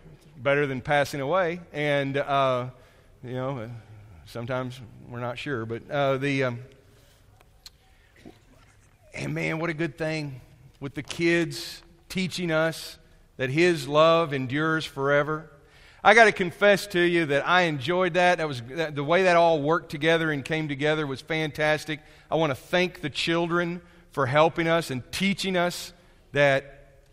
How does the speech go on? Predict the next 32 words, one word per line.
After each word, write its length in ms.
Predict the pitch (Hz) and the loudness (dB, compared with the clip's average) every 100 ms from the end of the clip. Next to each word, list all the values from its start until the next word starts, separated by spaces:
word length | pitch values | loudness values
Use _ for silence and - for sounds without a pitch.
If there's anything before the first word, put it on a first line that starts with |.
| _ | _
something 500 | - - 214 196 208 | -12 2 2 4 0
as 120 | 165 - | 0 -2
simple 540 | - 208 202 175 151 | 0 2 2 0 -2
as 160 | 147 131 | -2 -2
His 260 | 160 185 156 | 0 0 2
love 300 | 170 175 151 | 4 4 0
endures 420 | 139 151 165 156 | -4 -2 0 -2
forever 560 | - 147 156 147 127 - - - | -4 0 2 2 -2 -6 -20 -8
is 160 | 156 135 | -4 -4
really 340 | 139 202 196 | 2 4 4
a 140 | 165 143 | 2 -2
great 460 | 110 143 165 175 - | -2 0 0 0 -4
and 160 | 147 | -8
profound 600 | - 139 - 151 147 135 | -4 -4 -2 0 0 -2
truth, 540 | - 165 151 107 - - _ _ _ _ _ - _ _ _ _ | -6 -4 -4 -6 -12 -20 _ _ _ _ _ -20 _ _ _ _
especially 540 | 127 - 208 220 220 214 | -12 0 2 2 2 0
when 180 | 190 | 0
you 140 | 175 170 | -2 -2
have 320 | 165 175 170 | 2 2 2
to 80 | 147 | -8
say 380 | - 196 202 185 | -4 4 4 4
that 360 | 139 135 135 | 4 2 0
in 160 | 147 143 | -4 -2
moments 460 | 151 170 170 160 | 0 0 -2 -6
where 160 | 156 151 | -4 -2
it 180 | 147 120 | -2 0
doesn't 440 | 165 175 175 170 | 2 2 0 -6
seem 640 | - 196 190 175 147 143 147 - - _ - | -8 -4 -2 0 -2 -4 -8 -18 -20 _ 0
like 260 | 143 - | 0 2
that's 300 | 156 156 - | 0 0 -2
the 100 | 143 | -10
case. 640 | 123 175 156 92 - - | -2 0 0 -2 -12 -16